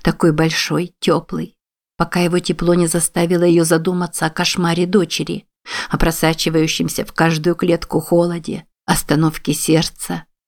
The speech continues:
и страхе Элеонор Куин, что все они умрут в этом доме.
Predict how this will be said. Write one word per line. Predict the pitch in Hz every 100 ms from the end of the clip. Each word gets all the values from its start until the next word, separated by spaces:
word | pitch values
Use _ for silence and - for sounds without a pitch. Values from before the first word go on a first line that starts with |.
| _
и | -
страхе | - - 170 165 - 156
Элеонор | 156 160 160 160
Куин, | - 170 175 170 - - -
что | - - 156
все | - - 151
они | 151 165
умрут | 160 165 165 -
в | 160
этом | 151 160 175
доме. | 170 165 160 -